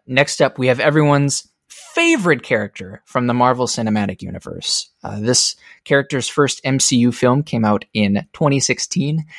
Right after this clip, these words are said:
and, uh, uh, oh, I see Pink Harry, uh, as he is called in the, uh, the call right now. Pink Harry, what's your guess?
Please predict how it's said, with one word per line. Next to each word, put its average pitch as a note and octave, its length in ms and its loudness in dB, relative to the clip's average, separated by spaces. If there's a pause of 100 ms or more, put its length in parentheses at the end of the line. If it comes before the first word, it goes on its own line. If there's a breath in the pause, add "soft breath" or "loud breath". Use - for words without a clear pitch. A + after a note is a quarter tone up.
(260 loud breath)
and, A2+ 380 2
uh, A2 380 2 (300)
uh, B2+ 120 4 (220)
oh, F3+ 160 2
I B2+ 100 2
see D#3+ 280 4
Pink G3 280 2
Harry, F#3+ 440 2 (120)
uh, A#2 200 4
as A2+ 200 0
he C3+ 80 -2
is A#2 100 -2
called B2+ 340 4
in A#2+ 360 -4
the, A#2 260 2
uh, A2 160 4
the G#2+ 120 -2
call C#3 380 2
right G#2+ 220 -2
now. A#2 160 2
Pink E3+ 240 -6
Harry, D#3+ 220 2
what's A2 180 -2
your C3+ 80 0
guess? - 380 -2